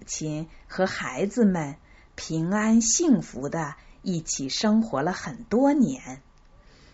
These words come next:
他把那两株玫瑰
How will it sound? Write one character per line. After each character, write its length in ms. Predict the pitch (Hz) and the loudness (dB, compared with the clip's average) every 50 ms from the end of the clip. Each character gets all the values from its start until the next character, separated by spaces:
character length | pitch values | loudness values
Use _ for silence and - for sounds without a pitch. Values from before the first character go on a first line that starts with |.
| - - - | -20 -20 -14
他 200 | - - - 165 | -12 -8 -6 -6
把 180 | 156 156 139 - | -6 -6 -8 -6
那 240 | 135 175 208 202 170 | -2 0 2 2 2
两 320 | 160 160 151 - 131 - | 2 0 -2 -4 -8 -10
株 200 | - - 202 214 | -4 0 2 4
玫 520 | 214 202 170 147 127 123 127 156 190 254 262 | 4 4 2 0 -2 -4 -2 0 0 0 0
瑰 340 | - - 269 226 185 156 - | 0 2 2 2 2 0 -4